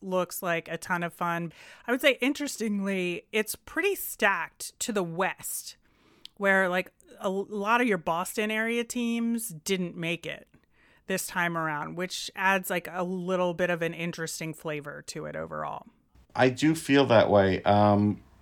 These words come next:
Speaker 2: I do pay more attention to the East. I do have kind of, like, an Eastern bias when, when it comes to these things. Uh, but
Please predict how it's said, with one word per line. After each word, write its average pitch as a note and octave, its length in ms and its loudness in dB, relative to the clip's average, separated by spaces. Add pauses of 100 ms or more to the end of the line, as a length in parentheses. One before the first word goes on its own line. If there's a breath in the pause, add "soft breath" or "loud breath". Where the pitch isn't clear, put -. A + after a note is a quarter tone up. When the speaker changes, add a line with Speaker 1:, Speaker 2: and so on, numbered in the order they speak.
(600)
Speaker 2:
I A2+ 120 6
do A#2 200 4
pay B2 220 6
more G#2+ 220 6
attention G2 460 2
to F#2+ 140 2
the F2+ 100 2
East. F#2 400 -2
I F2 80 4
do F2 160 2
have F#2 160 4
kind F#2 220 2
of, E2+ 80 0
like, F2+ 180 2
an F2+ 140 0
Eastern F#2+ 400 0
bias F2+ 500 6
when, F2 300 -2 (500 loud breath)
when F#2+ 160 2
it F#2+ 100 0
comes G2 320 2
to G2 100 2
these F2+ 260 0
things. F2 500 0
Uh, F2 440 0 (640)
but A2+ 380 8